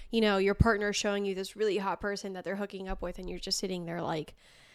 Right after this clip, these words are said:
"Well, now I feel like a slob." And the day that I w-, that I had, like, h-, gone to h-, hang out with him, like, I was, I don't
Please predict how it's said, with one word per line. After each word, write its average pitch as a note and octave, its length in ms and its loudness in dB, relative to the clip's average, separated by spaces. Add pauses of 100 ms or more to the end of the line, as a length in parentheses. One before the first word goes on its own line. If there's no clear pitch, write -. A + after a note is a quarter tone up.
(460)
"Well, F3+ 120 -6
now G3 200 -2
I F#3 140 -2
feel F3 640 -4
like F3 320 -6
a F3 60 -8
slob." D#3+ 500 -2
And B3 160 12
the B3+ 60 12
day C#4 160 12
that D4 120 12
I A#3 100 12
w-, G#3 180 8
that G#3 180 6
I G3 80 4
had, G3+ 300 0
like, F#3 180 -6 (140)
h-, G#3+ 200 -8
gone G3 220 0
to G3 300 -2
h-, G3 80 -10
hang G3 200 -4
out F#3+ 140 -4
with G#3+ 140 2
him, G#3+ 320 0 (440)
like, F#3+ 380 0
I A3+ 160 8
was, A3 480 6 (760)
I - 40 -14
don't - 100 -14